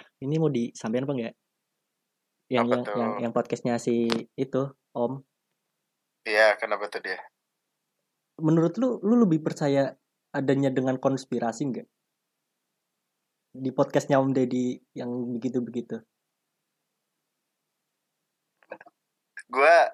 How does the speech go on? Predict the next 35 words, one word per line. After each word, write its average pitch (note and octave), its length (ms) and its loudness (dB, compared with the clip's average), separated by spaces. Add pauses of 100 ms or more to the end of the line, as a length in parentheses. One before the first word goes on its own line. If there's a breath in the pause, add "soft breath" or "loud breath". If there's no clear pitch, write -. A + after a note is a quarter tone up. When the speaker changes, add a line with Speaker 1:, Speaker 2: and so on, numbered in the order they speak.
(180)
Speaker 2:
gini C3+ 240 2
loh. A2 140 -6 (1000)
Eh, A2+ 480 2
aduh, C#3 240 -2
gua C#3+ 120 -2
pengen, A2+ 360 -2 (180)
gua A#2+ 140 -6
pengen A#2 240 -6
Speaker 1:
Enggak, A2+ 240 8
Speaker 2:
ngomong. C#3 480 2
Speaker 1:
kita - 180 6
ngelempar F#3+ 380 8
opini D3+ 560 4 (140)
ngasal C3+ 420 6
aja, F3+ 160 4
emang F#3+ 320 6
otak D#3+ 240 4
kita D3 240 0
kan G3 160 2
udah C#3+ 160 6
liar. C3 240 2
Speaker 2:
Enggak, C#3+ 400 6
gua, E3 160 4 (200)
gua, F3 300 6
gua F3 160 4
bukan, D3 380 2
gua D#3 160 2
bukan C#3+ 240 0
lagi A#2+ 160 -6
pengen A#2+ 240 0
ngelempar A#2+ 260 0
opini, D3 320 -4
gua C#3+ 160 -6
lagi C3 140 -4
pengen, A#2 560 -8